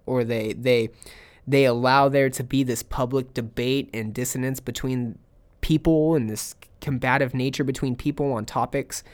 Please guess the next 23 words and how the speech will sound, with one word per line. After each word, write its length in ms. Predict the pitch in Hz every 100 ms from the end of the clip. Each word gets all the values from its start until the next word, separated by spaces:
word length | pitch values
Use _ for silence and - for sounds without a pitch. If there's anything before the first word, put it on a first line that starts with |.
| - - -
so 280 | - 139 120
they 200 | 113 120
can 180 | 131
just 240 | 123 127 -
go 180 | 110 120
about 400 | 110 113 113 95
making 320 | 104 107 117
their 120 | 113
money 320 | 107 110 143
since 300 | 175 135 120
it's 160 | 110 -
a 60 |
business? 560 | 101 104 104 143 196 - - -
And 220 | - 143 139
get 200 | 170 87
the, 140 | -
and 220 | 139 131 -
hey, 300 | 143 147 107 - - _
you're 200 | - 131
stupid 400 | 120 - 214 160
to 80 | 127
think 300 | 123 160 127
that 220 | 135 117